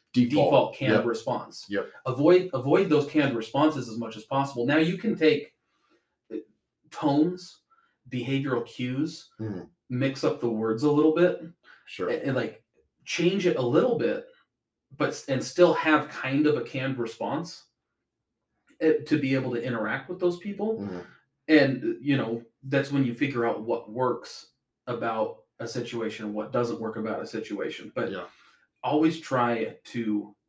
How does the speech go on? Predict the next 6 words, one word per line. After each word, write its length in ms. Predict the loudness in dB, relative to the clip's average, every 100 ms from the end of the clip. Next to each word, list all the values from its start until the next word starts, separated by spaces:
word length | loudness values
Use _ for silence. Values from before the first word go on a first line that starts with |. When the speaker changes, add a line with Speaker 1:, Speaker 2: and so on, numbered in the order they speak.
| _
Speaker 2:
change 880 | -14 -4 0 2 2 0 -4 -6 -16 _ _ -8
your 140 | -6
responses 600 | -4 -4 -4 -4 -4 -6
to 80 | -8
people. 360 | -8 -8 -2 -2
Speaker 1:
Mm. 180 | -2